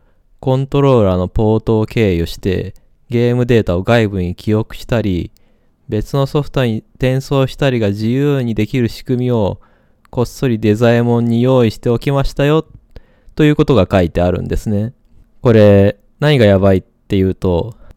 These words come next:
例えば今で言うと、iPhoneのデータとかアプリを自由に抜き出して外部に保存したり、別のiPhoneに転送したりする抜け道をこっそり作っておきましたよ、みたいなことで、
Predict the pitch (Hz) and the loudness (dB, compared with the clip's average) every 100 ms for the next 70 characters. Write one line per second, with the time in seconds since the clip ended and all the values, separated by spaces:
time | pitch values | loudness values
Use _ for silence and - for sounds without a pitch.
0 | - 131 156 123 139 160 151 139 131 127 | -4 2 4 4 2 2 2 4 4 2
1 | 127 - 131 104 - 147 151 127 123 110 | 0 0 2 2 0 0 0 2 0 0
2 | 104 107 104 110 107 - 95 92 151 - | 2 2 2 0 -2 0 0 -2 -6 -8
3 | 113 107 98 98 92 90 - _ _ _ | -4 -2 2 2 2 -2 -6 _ _ _
4 | - 123 131 143 120 98 98 113 107 - | -12 -4 0 2 2 0 0 0 0 0
5 | - 98 87 - - 110 101 92 90 101 | -2 0 0 -2 -2 2 2 2 -2 -2
6 | 95 95 - 110 95 90 85 - _ _ | -2 -2 -2 0 0 0 -4 -10 _ _
7 | _ _ 120 107 131 127 120 95 107 98 | _ _ -4 -2 0 2 2 2 0 0
8 | 98 87 98 135 - _ _ - 110 101 | 0 -2 -6 -12 -18 _ _ 0 0 2
9 | 110 101 - 98 - 101 90 80 - _ | 0 0 0 0 0 -2 -2 -4 -10 _
10 | - 120 117 143 139 135 147 131 101 104 | -10 -6 0 2 0 0 2 2 2 -2
11 | 113 98 127 98 - - 110 - 92 - | -4 0 0 0 -2 -2 -2 0 0 0
12 | 104 95 - 85 87 - - _ _ - | 0 0 -2 -2 -2 -4 -12 _ _ -6
13 | 131 117 98 95 101 98 92 82 - | 0 4 4 4 2 0 2 0 -4